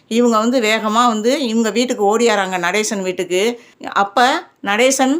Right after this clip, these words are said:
"வாமா எலிசபெத் ராணி, என்ன இங்கே எதுக்கு வந்தப்ப? கல்யாணம் அங்கே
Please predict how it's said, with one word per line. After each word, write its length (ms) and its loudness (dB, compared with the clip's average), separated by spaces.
"வாமா 400 2
எலிசபெத் 500 2
ராணி, 360 0
என்ன 220 2
இங்கே 240 2
எதுக்கு 240 4
வந்தப்ப? 400 -2
கல்யாணம் 480 2
அங்கே 280 0